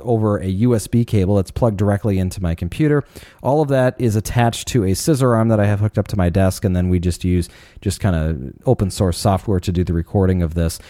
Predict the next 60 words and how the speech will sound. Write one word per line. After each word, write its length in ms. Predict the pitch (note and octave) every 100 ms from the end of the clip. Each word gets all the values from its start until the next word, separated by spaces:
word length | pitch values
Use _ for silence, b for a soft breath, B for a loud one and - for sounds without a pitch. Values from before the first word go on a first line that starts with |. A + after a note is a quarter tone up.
| B B
and, 340 | D#2+ E2 D#2+
uh, 280 | E2 E2 D#2+
that's, 360 | D2 G2+ - -
that's 320 | G#2+ G2 -
pretty 280 | - - D#3+
much 220 | C#3 G#2+
it. 200 | C#3+ B2+
I 40 | G#2
mean, 160 | G#2+
it's 180 | G#2+ -
a, 120 | G#2+ -
it's 140 | A2
a 60 | A2
pretty 360 | - - A3+
simple 400 | C3 - D#3+ C#3
setup. 400 | A#2 - A2+ A2
The 80 | -
microphone 480 | G#2 A#2 A#2+ - G#2+
itself, 400 | F#2+ - G#2 G#2+ B B B -
uh, 160 | F2+
is 160 | D#2+ F#2
relatively 440 | A2 G#2+ A2 G2
high 220 | F2 G#2 F#2+
end, 280 | F2+ F#2
and 180 | F#2 F2
so 100 | -
that's 220 | F#2 F2+
where 100 | G2
the, 200 | F2 E2+
the, 160 | D2 F#2
the 200 | F2 F#2+
rich 300 | E2+ G2+ -
sound 240 | F#2+ E2+
comes 200 | F2 F#2+ E2+
from, 240 | F#2 F2+
and 120 | F2
why 300 | F2+ F#2+ F2 -
I 100 | F#2+
really 300 | F#2 G2+ F2+
enjoy 240 | F2+ G2+
using 360 | G2 G2 C3+ A2+
this 180 | F2+ -
mic, 260 | F#2 F2+
and 140 | G#2 F2+
why 140 | F#2+
I 20 |
haven't 220 | F#2+ G2+ G2
even 200 | F#2+ F#2
thought 240 | C#3+ -
about 180 | G2 F#2
getting 200 | G2 F#2+
anything 300 | F2+ F2 F#2+
else, 200 | F#2+ F#2
'cause 140 | -
I 80 | E2
think 140 | D#2+ F2
it 80 |
works 240 | D2 F#2 -
very 240 | F2 F2
well. 320 | E2 F#2 F#2